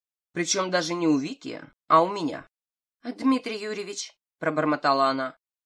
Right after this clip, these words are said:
«вам тут звонят по срочному делу». Секретарша запнулась, и я, будучи не в духе, нетерпеливо гаркнул: «Кто? Говори быстрее, я сильно занят». Я действительно был очень занят,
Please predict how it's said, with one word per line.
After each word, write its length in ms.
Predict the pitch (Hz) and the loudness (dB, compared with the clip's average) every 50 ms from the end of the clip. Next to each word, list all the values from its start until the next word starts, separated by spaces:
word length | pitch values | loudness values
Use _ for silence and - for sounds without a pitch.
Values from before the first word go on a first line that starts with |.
| _ _ _ _ _ - | _ _ _ _ _ -16
«вам 300 | 240 233 233 254 226 240 | -8 0 2 2 2 2
тут 120 | 240 240 226 | -2 -6 -8
звонят 400 | - 214 240 247 254 262 247 - | -6 -4 -2 -2 -2 -2 -4 -6
по 100 | - 208 | -8 -8
срочному 500 | - - 208 208 208 - 202 202 202 202 | -6 -6 -6 -4 -4 -4 -6 -4 -6 -6
делу». 420 | 185 180 214 196 185 190 185 _ _ _ _ _ _ _ _ | -8 -6 -6 -6 -6 -8 -10 _ _ _ _ _ _ _ _
Секретарша 680 | - - - 156 - 151 151 143 151 147 135 - - 143 | -12 -10 -10 -8 -6 -6 -4 0 0 -2 -2 -2 -8 -8
запнулась, 640 | 131 135 143 _ - 123 120 117 123 147 - - - | -10 -10 -12 _ -10 -10 -8 -8 -10 -10 -12 -10 -6
и 80 | 156 | -6
я, 160 | 185 180 170 170 | -4 -2 -2 -2
будучи 320 | 156 160 151 143 - - | -4 -4 -6 -4 -4 -4
не 140 | 139 139 131 | -4 -4 -4
в 80 | 127 | -6
духе, 260 | 131 147 156 - 214 214 | -6 -8 -8 -8 -8 -12
нетерпеливо 600 | 208 175 - 135 - - 143 135 143 135 139 135 | -12 -10 -12 -12 -10 -8 -6 -4 -4 -4 -4 -6
гаркнул: 540 | 123 135 127 135 - - 120 110 113 - _ _ _ _ _ _ _ _ _ _ _ | -4 -4 -4 -4 -6 -12 -16 -16 -16 -20 _ _ _ _ _ _ _ _ _ _ _
«Кто? 420 | - _ - 208 196 190 175 147 | -14 _ 0 2 6 8 8 6
Говори 340 | 135 143 147 165 180 202 226 | 6 4 0 0 0 0 0
быстрее, 540 | 208 190 175 - - 175 175 170 151 139 139 | -4 -6 -6 -6 -6 -4 -2 0 2 2 2
я 100 | 147 156 | 0 -2
сильно 360 | 156 - 208 220 226 226 220 | -2 -4 -4 -2 0 0 0
занят». 560 | 185 156 165 143 135 127 123 123 - _ _ _ _ _ _ _ _ _ _ _ - | 0 0 0 0 0 0 -2 -6 -8 _ _ _ _ _ _ _ _ _ _ _ -8
Я 200 | 139 151 165 170 | -4 0 0 0
действительно 540 | 180 202 202 - 220 226 - 160 143 131 123 | 0 -2 -8 -8 -10 -8 -6 -4 -4 -4 -4
был 140 | 117 131 | -4 -6
очень 280 | 127 127 - - 139 135 | -8 -6 -6 -4 -6 -6
занят, 360 | 127 127 131 120 113 113 110 | -4 -4 -6 -6 -6 -8 -14